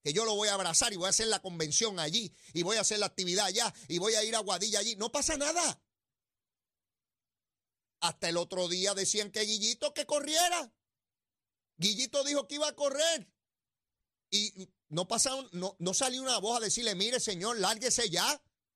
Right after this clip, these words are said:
Está bueno ya de fastidiar aquí. Usted coge unos dineros que eran para un centro de trauma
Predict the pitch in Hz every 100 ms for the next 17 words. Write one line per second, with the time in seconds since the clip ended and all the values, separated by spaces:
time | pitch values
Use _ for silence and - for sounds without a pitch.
0 | _ _ _ 190 233 262 269 190 208 -
1 | 208 233 220 196 208 226 175 202 320 359
2 | _ _ _ _ _ _ _ _ _ _
3 | _ _ _ _ _ - 214 269 277 277
4 | 254 247 190 202 277 285 - 226 254 233
5 | 254 247 - 247 247 262 254 202 160 143
6 | 254 320 277 -